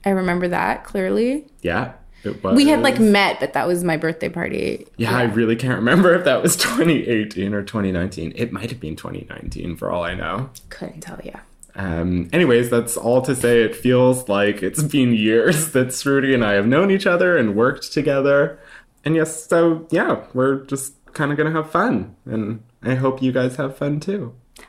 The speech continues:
Speaker 1: Uh, okay, let's, let's get into it.
Speaker 2: Okay, yeah. Um, give me the history of Weird Era as a brand, because this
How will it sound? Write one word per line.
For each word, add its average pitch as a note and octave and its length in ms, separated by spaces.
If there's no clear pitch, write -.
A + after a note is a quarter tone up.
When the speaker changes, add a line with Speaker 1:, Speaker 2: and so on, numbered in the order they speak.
Speaker 1:
Uh, G3+ 460
okay, F#4 180
let's, G#3 640
let's G#3 220
get A3+ 180
into A#3+ 360
it. F#2 280
Speaker 2:
Okay, B2 420
yeah. G#2+ 400
Um, G#2+ 800
give D3 180
me G3+ 140
the A#3 120
history D#3 600
of G#2+ 640
Weird A#2+ 300
Era G#2+ 360
as G2+ 160
a A2+ 60
brand, G#2+ 460
because A2 540
this - 600